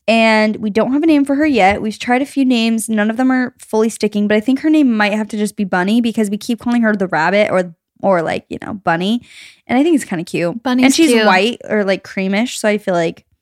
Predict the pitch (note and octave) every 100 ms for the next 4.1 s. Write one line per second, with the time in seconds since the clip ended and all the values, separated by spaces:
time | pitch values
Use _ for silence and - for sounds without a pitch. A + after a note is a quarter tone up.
0 | _ _ _ _ G3 G3 G3 F#3+ - G3
1 | - G#3 G#3+ - G3+ - - _ _ _
2 | - A3+ A3 G#3+ G#3+ B3+ C4 G#3+ A3+ A#3+
3 | A3+ G#3 - G#3+ G#3 G#3 G3+ G#3 G3+ G3
4 | G3